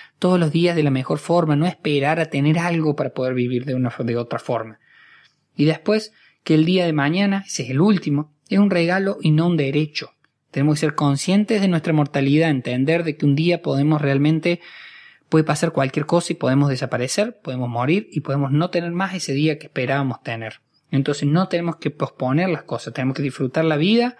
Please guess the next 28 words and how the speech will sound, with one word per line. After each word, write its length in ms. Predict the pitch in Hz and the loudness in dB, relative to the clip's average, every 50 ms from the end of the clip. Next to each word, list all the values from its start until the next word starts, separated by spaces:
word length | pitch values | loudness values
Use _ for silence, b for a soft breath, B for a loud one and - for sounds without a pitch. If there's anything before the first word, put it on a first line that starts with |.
| B B B B B B B | B B B B B B B
y 140 | B - 147 | B -4 -2
que 380 | 135 - - 156 151 147 - _ | -2 2 2 2 2 0 -4 _
nuestra 400 | - 139 147 147 147 - - 147 | 0 0 2 2 0 -2 -2 -2
alegría 580 | 139 139 139 139 139 151 170 220 240 240 254 233 | 0 0 0 0 0 2 2 2 2 2 2 0
sea 300 | - - - 156 156 160 | -4 -2 0 0 2 2
el 100 | 151 143 | 0 -2
G 320 | - - - 190 190 - | -6 -4 -4 -4 -4 -2
P 180 | - 156 151 147 | 0 0 2 2
S 180 | 147 - 156 | 0 -2 -4
que 100 | 143 160 | -6 -6
tengamos. 600 | - - 123 117 107 - - - - - - b b b b b b b b b b b b b _ _ _ _ | -8 -8 -10 -10 -10 -14 -18 -20 -18 -18 -18 b b b b b b b b b b b b b _ _ _ _
Al 160 | - 151 147 | -6 -6 -2
final 340 | - 208 202 214 226 226 214 | 0 2 2 4 4 2 2
del 300 | 208 196 190 175 170 - | 0 0 0 -2 -4 -2
capítulo 580 | - 147 151 151 - 190 180 - 202 175 156 | -2 -2 0 0 -2 -2 -2 0 2 2 2
de 120 | 147 139 135 | 2 2 0
todo 300 | - - 185 190 185 170 | 0 0 2 4 4 2
el 140 | 151 139 | 2 2
libro 360 | 131 143 165 180 175 175 175 170 | 2 2 2 2 2 2 0 0
nos 160 | 160 151 147 | 0 0 0
dice 260 | 185 185 - - 170 | 0 -2 -2 -6 -4
que 140 | - 175 165 | -2 -2 0
hay 100 | 170 165 | 0 -2
ciertas 380 | - - 202 190 190 - 190 | 0 0 -2 0 0 0 0
virtudes 440 | 165 151 147 151 151 185 190 190 175 | 2 2 0 0 0 0 2 2 0
que 100 | - 151 | -2 -4
tienen 300 | 151 170 170 170 165 151 | -2 0 0 0 0 0
que 280 | 156 160 160 170 165 | -2 -2 -2 -2 -4